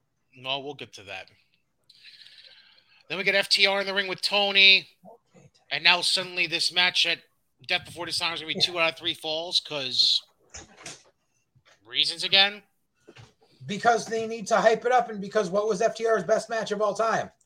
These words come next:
Speaker 2: A two out of three falls match.
Speaker 1: With American Alpha, yeah, I know. I know.
Speaker 2: Yeah. It, it's just, it's fucking ridiculous. And, uh, dude,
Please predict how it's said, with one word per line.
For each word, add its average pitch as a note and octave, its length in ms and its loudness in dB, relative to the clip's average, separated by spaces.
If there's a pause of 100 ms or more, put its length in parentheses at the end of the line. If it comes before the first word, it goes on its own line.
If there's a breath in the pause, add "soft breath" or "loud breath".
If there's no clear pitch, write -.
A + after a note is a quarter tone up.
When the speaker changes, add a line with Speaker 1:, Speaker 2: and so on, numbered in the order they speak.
(100)
Speaker 2:
A F3 80 0
two G3+ 200 0
out G3 80 6
of F3+ 80 -2
three G3+ 140 -4
falls D#3+ 300 2
match. G2 440 -12
Speaker 1:
With C#3+ 140 -12
American B2+ 380 -10
Alpha, G#2 360 -14
yeah, G2 180 -18
I F#2+ 80 -20
know. - 120 -20
I - 40 -20
know. - 60 -20 (680)
Speaker 2:
Yeah. - 200 -4 (500)
It, B3 140 0
it's B3 300 -4
just, C4 220 -6
it's B3 200 -4 (140)
fucking D4 260 0 (100)
ridiculous. A#3+ 580 -2
And, F#3 220 4 (100)
uh, F#3 60 2 (120)
dude, F#3 320 2